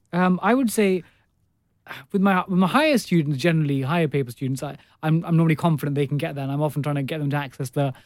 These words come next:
the more challenging sort of grade eight plus worded questions. But with my, my foundation students,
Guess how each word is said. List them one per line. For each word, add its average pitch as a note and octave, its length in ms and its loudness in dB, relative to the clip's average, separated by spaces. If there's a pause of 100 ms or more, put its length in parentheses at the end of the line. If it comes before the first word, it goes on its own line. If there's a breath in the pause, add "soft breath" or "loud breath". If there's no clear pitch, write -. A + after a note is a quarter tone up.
(220 soft breath)
the D3+ 120 0
more D3 200 4
challenging C3+ 720 0 (280 soft breath)
sort - 160 -6
of B2 140 -4
grade C#3+ 360 -2
eight - 260 -12
plus - 360 -8 (460)
worded D3 460 2
questions. C#3 280 -4
But G3+ 100 2
with F#3+ 60 4
my, F#3+ 200 2
my E3+ 400 -2 (560)
foundation F#3 500 2
students, D3 400 -4